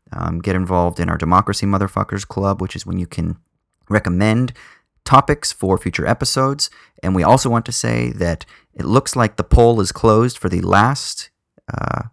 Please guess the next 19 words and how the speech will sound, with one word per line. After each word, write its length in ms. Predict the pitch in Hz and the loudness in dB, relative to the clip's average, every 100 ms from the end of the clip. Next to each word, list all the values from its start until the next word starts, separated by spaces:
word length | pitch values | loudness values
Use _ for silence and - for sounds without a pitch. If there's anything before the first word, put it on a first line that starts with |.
| _ | _
Democracy 400 | 101 107 120 117 | 4 4 4 0
Motherfuckers 840 | 113 117 110 120 - 117 113 117 - _ _ | 2 2 2 -2 -2 -6 -6 -8 -14 _ _
episode 560 | - - 123 120 123 - _ _ _ - | -4 -2 2 2 0 -6 _ _ _ -6
selection, 640 | - 120 131 - 143 143 - _ - | 0 2 0 -2 -2 -2 -8 _ -4
and 480 | 104 101 95 98 - - _ | 2 4 4 2 -4 -16 _
the 100 | 98 | -2
philosophy 400 | - 110 113 110 | 4 4 4 2
of 80 | 98 | 0
psychoanalysis 680 | 107 98 95 110 98 - - | 0 2 6 6 6 2 -4
went 140 | 78 71 | -4 -4
out. 140 | - _ | -6 _
So 420 | - - 120 101 - - | 0 6 6 6 0 -6
I'm 100 | 87 | 0
trying 260 | 127 131 | 4 4
to 60 | 147 | 4
get 140 | 151 | 2
a 40 | 151 | 2
guest 360 | 120 113 - | 2 2 0
on 380 | 87 87 90 95 | -2 -2 -2 -4